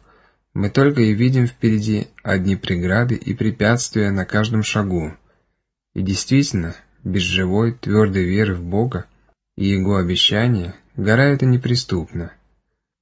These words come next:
Однако, если мы, забывая нашу слабость, нашу немощь, будем непрестанно взывать к Богу о помощи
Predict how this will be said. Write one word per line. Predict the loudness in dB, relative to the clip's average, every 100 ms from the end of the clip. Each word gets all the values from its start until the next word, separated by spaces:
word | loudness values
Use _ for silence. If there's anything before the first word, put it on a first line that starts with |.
| _ _ -6
Однако, | -2 0 -2 -2
если | -2 -2 -2 -2
мы, | -2 -2 -4 -6
забывая | -4 0 2 4 2
нашу | 2 -2 -6
слабость, | -6 -2 0 0 -2 -8 -18 -8
нашу | -2 -2 -2 -2
немощь, | 0 2 0 -2 -8 -12 -6
будем | -2 2 2
непрестанно | 2 0 -4 -2 0 2 0
взывать | -2 -2 0 0 -2
к |
Богу | -2 -2 -2 -4
о |
помощи | -4 -2 0 0 -2 -6 -8